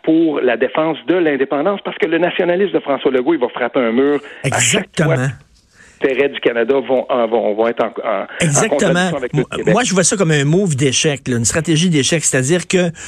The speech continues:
Speaker 2: euh, Legault va frapper un mur et là, soudainement, le P Q va arriver en disant, «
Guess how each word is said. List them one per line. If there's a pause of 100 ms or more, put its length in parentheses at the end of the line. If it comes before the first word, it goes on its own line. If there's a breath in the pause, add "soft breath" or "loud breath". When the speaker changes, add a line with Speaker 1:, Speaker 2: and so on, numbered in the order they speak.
(160 loud breath)
Speaker 2:
euh,
Legault
va
frapper
un
mur
et
là,
soudainement,
le
P
Q
va
arriver
en
disant, «